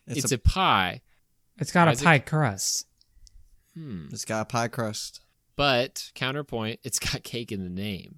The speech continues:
Speaker 2: I mean, it's hard to argue with that.
Speaker 1: Yeah, but
Speaker 3: Counter-
Speaker 1: ice cream has cr-, ice cream. It has cream in the name, but you don't seem to think it's cream.
Speaker 2: No, I do think it's cream. I think it's frozen cream. We're not getting into this. It's,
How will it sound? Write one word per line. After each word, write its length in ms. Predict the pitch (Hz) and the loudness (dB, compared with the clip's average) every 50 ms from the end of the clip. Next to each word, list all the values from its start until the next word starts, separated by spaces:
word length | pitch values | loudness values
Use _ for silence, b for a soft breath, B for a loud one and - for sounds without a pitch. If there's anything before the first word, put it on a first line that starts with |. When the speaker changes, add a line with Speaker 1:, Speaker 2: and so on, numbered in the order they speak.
| - - | -12 -8
Speaker 2:
I 60 | 113 | -6
mean, 160 | 107 107 107 | -4 -4 -4
it's 180 | 110 110 107 - | -4 -4 -6 -4
hard 180 | 135 131 123 | -4 -4 -4
to 60 | 117 | -4
argue 280 | 98 107 127 139 123 101 | -4 -4 -4 -6 -6 -8
with 120 | 92 92 87 | -10 -10 -10
that. 240 | 87 85 - - _ _ _ _ _ _ _ - | -12 -14 -16 -18 _ _ _ _ _ _ _ -4
Speaker 1:
Yeah, 200 | - 123 120 117 | -2 0 0 0
but 80 | 110 - | 2 0
Speaker 3:
Counter- 200 | 151 143 135 123 | 0 2 2 0
Speaker 1:
ice 240 | 120 120 - - - | 0 0 -2 -4 -4
cream 360 | - - 131 117 113 110 110 | -4 -4 -2 -2 -2 -2 -2
has 280 | 107 110 107 104 - | -4 -4 -4 -4 -6
cr-, 220 | - - - - - - | -6 -8 -14 -16 -12 -8
ice 260 | - 117 113 110 - - _ _ - | -4 -4 -2 -2 -4 -6 _ _ -14
cream. 320 | - - 156 160 156 139 - | -6 -4 -4 -2 -2 -4 -2
It 120 | - 120 | -2 0
has 220 | 123 131 143 139 - | 2 2 0 -2 -2
cream 320 | - - 196 208 202 165 | 0 2 2 2 2 2
in 80 | 127 107 | 0 -2
the 100 | 101 98 | -2 -4
name, 300 | 95 98 104 117 131 123 | -6 -6 -6 -6 -6 -6
but 100 | 120 104 | -6 -8
you 160 | 107 113 131 | -8 -10 -10
don't 220 | 156 151 123 104 | -10 -10 -12 -12
seem 320 | - - 107 - - - - - | -14 -14 -16 -16 -16 -16 -16 -18
to 60 | 123 131 | -20 -20
think 280 | _ - 135 107 - - | _ -16 -16 -16 -16 -18
it's 300 | - _ - - - _ | -20 _ -20 -20 -20 _
cream. 360 | _ - 123 135 139 143 127 127 _ _ _ - | _ -16 -16 -14 -14 -14 -16 -18 _ _ _ -16
Speaker 2:
No, 540 | - 147 147 156 156 139 131 123 123 143 - _ _ _ _ - | -12 -8 -4 -2 0 0 2 0 0 -2 -4 _ _ _ _ -2
I 140 | - 135 143 | 0 2 2
do 280 | 143 139 - 180 226 247 | 2 0 0 0 0 0
think 220 | 208 - 185 139 127 | 0 0 -2 0 -2
it's 180 | 123 - - | -4 -4 -6
cream. 360 | - - - 135 127 120 117 | -8 -8 -6 -6 -4 -4 -4
I 100 | 113 117 120 | -4 -6 -4
think 180 | - 139 131 | -6 -4 -4
it's 140 | 135 120 - | -2 -4 -4
frozen 580 | - - - - 156 190 226 214 - 160 131 113 | -4 -4 -2 0 0 0 0 0 -4 -6 -6 -8
cream. 460 | - - 131 120 107 92 73 - 156 _ _ _ _ _ _ - 92 - | -8 -10 -10 -8 -8 -8 -10 -12 -16 _ _ _ _ _ _ -20 -18 -14
We're 200 | - 110 120 127 | -10 -6 -6 -4
not 160 | 135 127 117 | -2 -4 -4
getting 200 | - 113 101 98 | -4 -4 -6 -6
into 200 | 95 90 90 90 | -6 -6 -8 -12
this. 280 | 90 98 - - - - _ _ _ _ _ _ _ - | -14 -16 -18 -18 -20 -20 _ _ _ _ _ _ _ -2
It's, 320 | - 135 131 - - - | -2 0 0 0 -2 -4